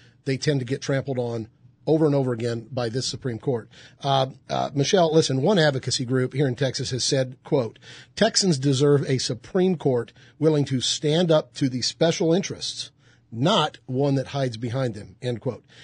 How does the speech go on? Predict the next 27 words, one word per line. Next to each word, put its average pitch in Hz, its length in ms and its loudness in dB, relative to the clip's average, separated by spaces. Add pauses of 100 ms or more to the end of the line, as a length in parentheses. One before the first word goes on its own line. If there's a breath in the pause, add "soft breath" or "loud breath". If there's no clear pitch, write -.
(200 loud breath)
How 226 340 2
should, 131 360 0
and 131 120 0
I 135 80 2
know 175 80 4
you're 185 220 2
a - 40 -16
candidate 131 400 0
and 135 80 -2
I'm 139 140 2
interested 139 320 -4
in 120 80 -6
this, 123 160 -4
how 220 240 -2
should 170 180 -4
a 139 100 2
newly 175 320 2
elected 139 460 -2 (320 loud breath)
justice 156 480 0
on 139 140 0
the 123 80 -2
Texas 147 360 -2
Supreme 139 340 -2
Court 123 280 -6 (300 soft breath)
go 151 180 4
about 131 420 0
doing 120 380 -2